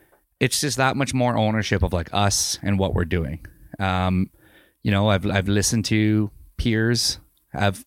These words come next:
podcasts and that have faded away and they're not doing them anymore and things like that. And people that we know, different musicians in B C. Um, and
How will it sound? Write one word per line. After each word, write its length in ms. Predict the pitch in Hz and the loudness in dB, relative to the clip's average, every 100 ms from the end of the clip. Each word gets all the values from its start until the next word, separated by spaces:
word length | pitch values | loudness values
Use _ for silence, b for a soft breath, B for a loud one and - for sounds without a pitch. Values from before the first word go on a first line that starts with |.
| - | 0
podcasts 680 | 98 104 110 107 - - | 0 0 0 0 0 -2
and 280 | 92 90 87 | -2 0 0
that 180 | 95 - - | 0 0 -2
have 180 | 95 87 | -2 -2
faded 360 | - 95 98 | -2 0 2
away 240 | 98 95 101 | 2 2 2
and 120 | 92 | 0
they're 60 | |
not 160 | 92 95 | 0 0
doing 200 | 101 104 | 0 0
them 120 | 104 | 2
anymore 340 | 104 101 95 110 | 2 2 2 0
and 120 | 95 | -2
things 200 | 107 101 | -2 -2
like 140 | 98 | -2
that. 200 | 98 127 | 0 0
And 80 | 98 | 0
people 200 | 110 104 | -2 2
that 100 | 107 | 2
we 100 | 104 | 2
know, 180 | 104 104 | 2 2
different 240 | 120 120 113 | 0 0 2
musicians 500 | 110 95 107 120 104 | 2 2 0 0 2
in 120 | 107 | 2
B 140 | 107 | 2
C. 340 | 117 - 92 - B B B B - | 2 2 0 -2 B B B B -6
Um, 480 | - 117 110 117 120 - | -2 2 2 2 0 0
and 380 | 147 147 147 | 0 2 0